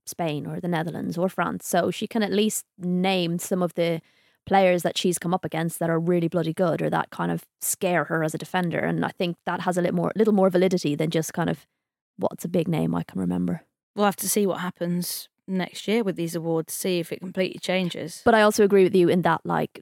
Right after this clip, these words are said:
Speaker 1: there's so many other more important things to be stressing about and, and focusing on in women's football, but this just irks everyone every time.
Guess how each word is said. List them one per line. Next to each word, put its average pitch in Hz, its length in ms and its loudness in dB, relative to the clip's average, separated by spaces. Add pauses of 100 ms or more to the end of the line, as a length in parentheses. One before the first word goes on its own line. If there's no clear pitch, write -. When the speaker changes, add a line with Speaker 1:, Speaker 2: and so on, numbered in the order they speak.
(100)
Speaker 1:
there's 175 140 -2
so 185 200 2
many 165 160 2
other 160 120 0
more 160 140 2
important 175 380 -2
things 160 240 -2
to 175 80 -4
be - 480 -2 (500)
stressing 160 400 -2
about 151 220 -2
and, - 280 -4
and 175 220 -2
focusing 156 400 -2
on 151 120 -2
in 151 80 -2
women's 147 240 -4
football, 156 440 -6
but - 160 -4 (400)
this 175 200 -2
just 165 360 -2
irks 165 280 -6
everyone 170 260 -2
every 180 180 -4
time. 185 280 -8